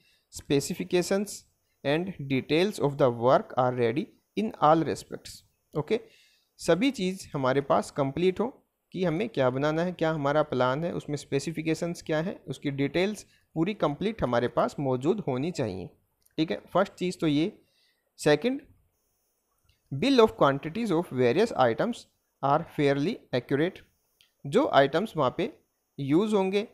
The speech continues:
उनका बिल हमारे पास होना चाहिए, यानी बिल का मतलब है उसका प्राइस रेट हमारे पास होना चाहिए। ठीक है, कि कितना क्वांटिटी वो लगेगी और कितना उसका प्राइस होगा। नेक्स्ट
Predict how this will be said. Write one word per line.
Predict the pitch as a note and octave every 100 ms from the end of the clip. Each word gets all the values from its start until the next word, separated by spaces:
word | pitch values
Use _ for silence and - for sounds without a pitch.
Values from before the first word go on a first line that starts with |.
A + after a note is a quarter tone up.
| _ _ _ _ _ -
उनका | F3+ F#3+ A3+ C4+ _ _ _
बिल | C#3+ C3 E3 C#4+ _ C3+
हमारे | B2+ C3
पास | B2+ G#3 - -
होना | C#3 D3+
चाहिए, | D#3 D3+ -
यानी | C#3+ C3+
बिल | C#3+ F#3+
का | F#3
मतलब | E3+ E3+ D#3+ E3+
है |
उसका | - D#3+ F#3
प्राइस | - C#3+ E3 A3 -
रेट | C#3 C3 F#3+
हमारे | D3 B2 A#2+
पास | - C4+ -
होना | C#3 A2+
चाहिए। | G#2+ - D#2+ A#2+ _ _ _ -
ठीक | D#3+
है, | A#3
कि | - _ - C#3
कितना | D#3 E3 F3+ A#3+ -
क्वांटिटी | - B2+ C3+ E3+
वो | D#3+
लगेगी | C3+ C3 D3+ F#3+
और | - C#3+ D#3
कितना | - C#3+ E3 D4 - _ _ _
उसका | C#3 - - C4 _ _ _ _ _ _
प्राइस | C3 B2+ A#3 - -
होगा। | C3 G#2+ - _ _ _ _ _ _ _ _ _ _ _ _ _ _ _
नेक्स्ट | C#3 C#3+ F3 -